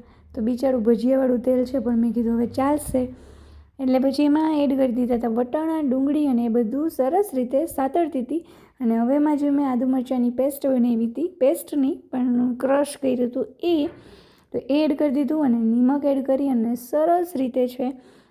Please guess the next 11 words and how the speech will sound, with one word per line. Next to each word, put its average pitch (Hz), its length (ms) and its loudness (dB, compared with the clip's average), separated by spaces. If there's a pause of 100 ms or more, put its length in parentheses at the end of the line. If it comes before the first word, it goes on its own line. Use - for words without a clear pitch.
(120)
એ 233 100 -4
હલાવી 254 480 2
નાખ્યું. 269 400 0
અને 240 120 2
હવે 254 200 2
હું 262 160 4
એને 247 160 4
એકદમ 247 240 0
શાંતિથી 294 600 -2
ચડવા 294 340 2
દઈશ, 277 240 -2